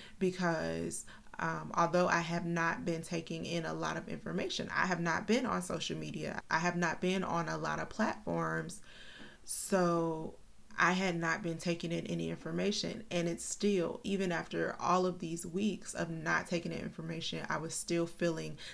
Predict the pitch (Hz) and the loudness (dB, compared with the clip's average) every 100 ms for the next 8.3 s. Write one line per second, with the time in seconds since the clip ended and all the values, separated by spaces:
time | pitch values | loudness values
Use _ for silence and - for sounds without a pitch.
0 | - 175 160 170 165 160 160 170 - 170 | -2 0 2 2 2 2 0 -2 2 4
1 | 160 - - - 165 165 165 165 - 160 | 4 0 -6 -2 0 2 0 -2 -4 -4
2 | - 165 165 160 170 160 151 151 - - | 0 0 -2 -2 0 0 -4 -8 -10 -4
3 | - - 165 - - 170 160 160 160 - | 0 0 0 -2 0 0 0 -6 -6 -2
4 | 165 165 160 - - - 170 160 160 - | 0 0 -2 -2 -2 2 4 4 0 -6
5 | - - - 180 - 190 208 180 160 156 | -10 -8 0 2 4 4 6 4 2 0
6 | 160 160 175 190 175 170 165 160 - - | 0 2 2 2 2 0 0 -2 -4 0
7 | 156 - 160 165 165 160 - 147 - 160 | 0 0 -4 -2 -2 -4 -4 -4 0 0
8 | 156 151 | 0 -2